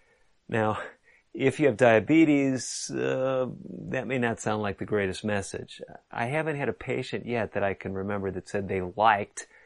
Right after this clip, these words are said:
pricking their finger. You know what I mean? So anyway, these ladies weren't particularly excited about it, but they started checking their blood sugar before each meal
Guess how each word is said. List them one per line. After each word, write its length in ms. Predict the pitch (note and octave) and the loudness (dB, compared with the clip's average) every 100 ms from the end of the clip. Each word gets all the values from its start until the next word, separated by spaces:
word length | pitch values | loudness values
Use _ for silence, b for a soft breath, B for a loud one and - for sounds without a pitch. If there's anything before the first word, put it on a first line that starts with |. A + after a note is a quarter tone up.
| b b _ _ | b b _ _
pricking 360 | - A2 G#2 | 0 2 2
their 100 | F#2+ | 0
finger. 460 | F2+ G#2 G2 F#2+ F2+ _ _ - | -2 -2 -4 -6 -10 _ _ -16
You 140 | - G#2+ | -8 -6
know 80 | |
what 80 | G2+ | -4
I 60 | F#2+ | -6
mean? 260 | F#2 F#2 - _ B B B B B B _ | -8 -10 -16 _ B B B B B B _
So 460 | - - A#2 A2+ | -6 2 4 6
anyway, 540 | A#2 D3 B2+ A2 A2 A2 | 4 2 4 2 2 0
these 380 | A#2+ A#2 D3 C3+ | -6 0 0 2
ladies 600 | C#3+ C3+ C3 B2+ A2+ - | 4 6 4 2 -2 -8
weren't 460 | F3 G3+ G3 - - _ _ - | -4 -2 0 -4 -8 _ _ -8
particularly 600 | C#3 - C3 - A#2 G2+ | -6 -2 -2 0 0 0
excited 400 | - B2+ C3 A#2+ | 2 4 4 4
about 320 | G2 G#2 G2+ | 0 2 2
it, 160 | G#2 - | 0 -2
but 160 | - G#2+ | -4 0
they 100 | A#2 | -2
started 300 | - A#2+ A2+ | 2 4 4
checking 340 | - A#2 B2 | 0 -2 0
their 100 | A#2+ | -2
blood 280 | G#2 A2 G#2 | 0 0 0
sugar 360 | - G2 F#2+ F2 _ _ _ _ | -2 -6 -6 -12 _ _ _ _
before 360 | G#2 - B2 A#2+ | -10 2 4 4
each 300 | B2+ B2+ - | 4 -2 -2
meal 460 | G#2+ G2+ G2 G2+ | -2 -2 -2 -4